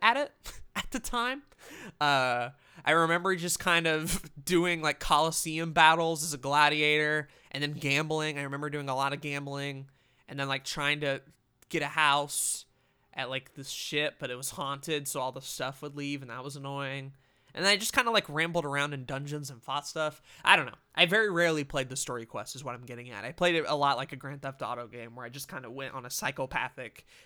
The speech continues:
fucking rage, I guess. Ethan, though, my brother, went on a completely different path. He got hooked on Oblivion and then played Fallout three and New Vegas, and then he played, uh, Skyrim, obviously,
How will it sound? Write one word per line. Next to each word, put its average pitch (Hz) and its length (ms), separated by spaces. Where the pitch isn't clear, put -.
fucking 139 420
rage, 131 460
I 120 80
guess. 101 340
Ethan, 220 400
though, 135 180
my 139 160
brother, 135 560
went 147 200
on 135 160
a 127 60
completely 165 500
different 131 300
path. 117 320
He 202 100
got 190 200
hooked 185 220
on 160 140
Oblivion 135 680
and 139 180
then 147 240
played 135 300
Fallout 135 500
three 208 600
and 123 160
New 190 240
Vegas, 160 600
and 131 240
then 139 100
he 139 160
played, 123 600
uh, - 220
Skyrim, 175 600
obviously, 156 920